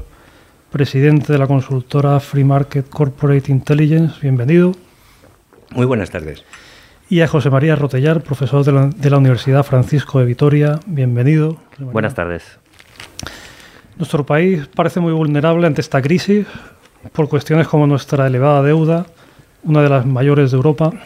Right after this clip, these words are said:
Speaker 1: y por unas medidas aparentemente no bien enfocadas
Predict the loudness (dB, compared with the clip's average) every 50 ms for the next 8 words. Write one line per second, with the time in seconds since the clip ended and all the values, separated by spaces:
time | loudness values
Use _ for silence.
0 | -20 -20 -20 -20 -20 _ _ -20 -20 _ _ _ _ _ -4 -2 0 2 2 4
1 | 4 2 2 0 0 0 2 2 2 0 0 -2 -6 -18 _ _ _ -12 -8 -8
2 | -6 -4 -2 0 0 0 0 0 0 0 0 0 0 0 0 2 2 2 0 0
3 | 0 -2 -2 -2 0 0 0 0 -2